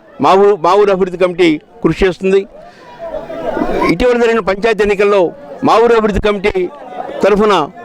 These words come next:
పంచాయతీని గెలుచుకున్నాం. కానీ ఆర్థిక వనరులు లేకపోవటం, రాష్ట్ర ప్రభుత్వం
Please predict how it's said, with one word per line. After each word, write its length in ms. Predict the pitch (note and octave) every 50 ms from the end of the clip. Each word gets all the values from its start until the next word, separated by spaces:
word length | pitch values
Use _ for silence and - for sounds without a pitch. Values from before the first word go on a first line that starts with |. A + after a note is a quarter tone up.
| - - - - - - - - - - - - - - - - - - E3+
పంచాయతీని 420 | F#3 G3+ G#3+ A3 G#3 F3+ G#3+ G3+
గెలుచుకున్నాం. 540 | E3+ F#3+ G3 F#3 G3+ F#3 G3+ G3+ G3+ G3 E3+ - - - - - - - -
కానీ 340 | - - A3 A4 - E4+ - G#3 - - - - - -
ఆర్థిక 400 | - D#3 G3+ G3+ F3+ F#3 - G3+
వనరులు 480 | G3+ G3+ G#3 G3+ G3+ G3+ F#3+ E3+ - - - - - - - -
లేకపోవటం, 580 | C3+ D#3+ G3 F#3+ F3+ G#3+ G#3+ G3+ A3 A3 G3+ F#3+ - - - - - - - - - -
రాష్ట్ర 340 | - D#3+ G#3 G#3+ - - A#3
ప్రభుత్వం 420 | A#3+ A3+ G#3+ - A3+ G#3+ F#3 E3